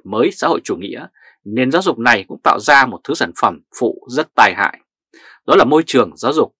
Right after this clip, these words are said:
nhiễm bẩn rất nặng, từ những rác rưởi ngoài xã hội. Khi cả giáo viên lẫn học sinh đều không có tư duy độc lập thì họ rất dễ nhiễm những thói xấu và từ đó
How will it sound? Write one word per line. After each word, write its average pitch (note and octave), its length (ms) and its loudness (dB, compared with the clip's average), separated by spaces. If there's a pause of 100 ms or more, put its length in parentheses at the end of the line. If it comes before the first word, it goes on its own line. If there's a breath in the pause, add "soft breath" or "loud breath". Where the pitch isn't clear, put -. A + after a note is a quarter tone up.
nhiễm E3+ 300 -6
bẩn D3 240 0
rất D#3 240 -2
nặng, A2 220 0 (540 soft breath)
từ C#3 100 6
những C3+ 160 2
rác A3 200 2
rưởi A#2+ 300 2
ngoài A#2 320 0
xã - 160 -4
hội. C#3 200 -4 (960 soft breath)
Khi E3+ 340 6
cả E2+ 160 0
giáo G#2 160 -8
viên B2+ 240 0
lẫn G#2+ 140 -10
học - 160 -6
sinh A2 320 -4 (340 soft breath)
đều C3 240 2
không F3 160 2
có F#3 120 4
tư F#3 100 6
duy F3+ 180 0
độc C3 200 -4
lập G#2 200 -2 (340 soft breath)
thì C3+ 60 0
họ - 120 2
rất G3 160 -2
dễ C#3 360 0
nhiễm C#3+ 280 -6
những E3+ 140 -10
thói - 160 -4
xấu D3 400 0
và G2 140 -8
từ F2+ 120 -8
đó F#2 320 -4